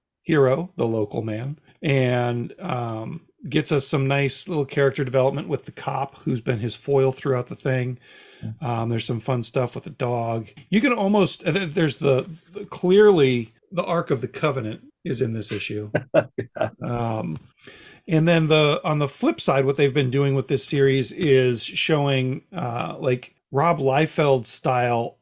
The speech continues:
Speaker 1: art and pretending that it's an, uh, like, a flashback to the adventures of these heroes. And it's just really funny and really, I don't know, like, it, I guess it's all couched in really funny stories and absurd situations, but,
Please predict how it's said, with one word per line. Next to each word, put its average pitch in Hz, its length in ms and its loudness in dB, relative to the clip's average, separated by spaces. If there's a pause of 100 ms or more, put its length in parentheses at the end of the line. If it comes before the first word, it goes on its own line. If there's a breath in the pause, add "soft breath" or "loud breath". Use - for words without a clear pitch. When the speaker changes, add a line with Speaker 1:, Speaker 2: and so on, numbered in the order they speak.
Speaker 1:
art 135 560 -2 (220)
and 135 160 0
pretending 170 540 0
that 147 100 4
it's 135 160 4
an, 135 140 0 (320)
uh, 180 100 0
like, 160 180 -2
a 127 140 2
flashback 131 760 -2
to 117 460 -4 (140)
the 131 200 -4
adventures 117 520 -2
of 107 100 -6
these 104 200 -6
heroes. 110 540 -4 (240 soft breath)
And 185 80 -2
it's 185 160 -4
just - 320 -2 (160)
really 233 280 2
funny 165 500 0
and 123 180 -2
really, 147 600 2 (260)
I 175 160 -4
don't 208 160 2
know, 156 220 6
like, 127 380 2 (140)
it, 196 200 4
I 202 100 -2
guess 262 180 2
it's 269 140 0
all 262 240 2
couched - 520 -2
in 185 220 0
really 190 240 2
funny 185 320 0
stories 190 640 -2
and 151 320 0
absurd 165 420 0
situations, 151 800 0
but, 135 420 0